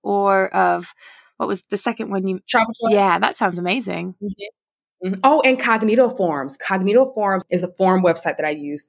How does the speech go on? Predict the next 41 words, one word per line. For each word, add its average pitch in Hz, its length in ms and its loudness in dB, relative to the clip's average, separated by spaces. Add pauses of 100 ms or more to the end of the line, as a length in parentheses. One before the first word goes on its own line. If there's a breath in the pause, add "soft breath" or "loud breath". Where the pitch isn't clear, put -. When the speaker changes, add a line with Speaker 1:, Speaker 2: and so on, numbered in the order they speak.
Speaker 2:
to, 147 300 -6 (140)
um, 143 160 -10
host 160 360 0
my 143 340 0 (400)
itinerary 135 460 -6 (100)
forms. - 400 -18 (100)
Speaker 1:
Perfect. - 480 -2 (140)
So, 302 180 0
so 285 220 2 (240)
were 262 180 0
you 370 260 2
mo-, 349 140 2
'cause 277 160 -4
you 311 80 6
said 330 280 2 (100)
when 247 200 0
you 247 80 0
paid 247 380 0
this 208 300 -2
hundred 214 300 -2
and 202 120 -2
seventy-nine 202 460 0
dollar 185 240 0
fee, 185 420 0 (280 loud breath)
that 190 100 4
Speaker 2:
Mm-hmm. 180 80 0
Speaker 1:
wasn't, 190 420 0
you 196 120 -2
Speaker 2:
Mm-hmm. 214 80 -2
Speaker 1:
weren't - 180 -4
doing 180 180 -2
any 180 140 -6
courses. 262 720 -2
It - 120 -4
was 196 200 -4
just - 480 -2
to 202 80 0
give 196 160 0
you 202 80 -4
Speaker 2:
Mm-hmm. - 100 0
Speaker 1:
access. 190 420 -6